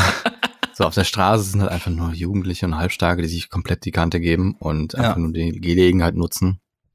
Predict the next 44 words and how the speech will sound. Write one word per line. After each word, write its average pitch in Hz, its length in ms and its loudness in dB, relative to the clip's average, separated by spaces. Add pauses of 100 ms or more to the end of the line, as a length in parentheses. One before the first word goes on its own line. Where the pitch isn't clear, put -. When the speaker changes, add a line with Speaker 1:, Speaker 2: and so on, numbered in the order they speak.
(420)
Speaker 2:
Also 165 100 2
es - 100 -2
war 185 60 6
eine 185 120 8
Speaker 1:
Und, 180 80 10
Speaker 2:
Me-, - 100 6
es - 140 2
Speaker 1:
ja. 151 40 0
Speaker 2:
war 165 60 4
eine, 180 140 4
es 139 300 2
war 156 100 2
eine 160 200 4
sehr 160 260 4
große 160 360 2
Menge 147 260 4
Stress - 580 0
für 139 140 -2
mich, 143 360 0
Frustration, 127 960 2
alles 104 300 2
auf 110 80 2
einmal 104 600 4
und 101 440 2
Speaker 1:
Ja, 87 540 0
wir 110 80 -6
gucken 180 260 2
da 139 80 2
mal 101 220 2
zusammen 90 420 0
drauf, 76 220 -2
vielleicht 90 260 -6
kriegen 113 160 0
wir 98 160 0
das - 100 -10
irgendwie 95 180 -2
besser 85 340 -4
hin. 78 100 -2
Speaker 2:
Und 143 140 2
jetzt 190 320 0
Speaker 1:
Ja. 156 60 4
Speaker 2:
habe 170 200 4
ich - 540 2 (960)
brandneu, 120 1200 2